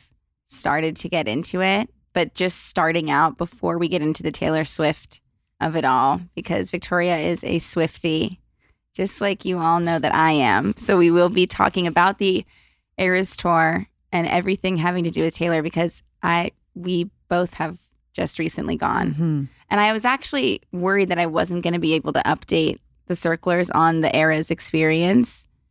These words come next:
Speaker 1: because, like, you know, not everybody wants to talk about it.
Speaker 2: Right.
Speaker 1: But I'm so happy that we're gonna be able to.
Speaker 2: <laughs> Yeah, but we're gonna force it.
Speaker 1: But, <laughs> but first, I feel like we should tell them a little bit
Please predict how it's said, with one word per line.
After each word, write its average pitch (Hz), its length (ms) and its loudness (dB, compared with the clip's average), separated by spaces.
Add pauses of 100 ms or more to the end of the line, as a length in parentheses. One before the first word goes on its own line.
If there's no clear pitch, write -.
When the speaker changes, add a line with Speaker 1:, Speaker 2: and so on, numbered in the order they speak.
(120)
Speaker 1:
because, 196 320 -2
like, 185 180 0
you 185 160 -2
know, 175 140 2
not 170 200 2
everybody 170 600 0 (400)
wants - 240 -2
to - 80 -8
talk - 260 -4
about 214 220 -4 (160)
it. 196 80 -8
Speaker 2:
Right. 147 420 -4 (320)
Speaker 1:
But 196 440 -2 (400)
I'm 190 100 -10
so 196 140 -12
happy 190 280 -10
that - 140 -6
we're - 140 -6
gonna 202 160 -6
be 208 140 -6
able 202 120 -8
to. 226 300 -2
Speaker 2:
<laughs> - 60 -8
Yeah, 269 360 -2
but - 200 -4 (360)
we're 202 80 -6
gonna 202 120 -4
force 165 260 -6
it. - 160 -4 (180)
Speaker 1:
But, 220 240 2
<laughs> - 1200 -2
but 226 200 -4
first, 233 600 0 (140)
I 208 160 2
feel 208 480 -2
like 180 380 0
we 175 200 -4
should 175 640 -6 (400)
tell - 200 -16
them 180 160 -8
a - 20 -6
little 180 180 -6
bit 190 180 -6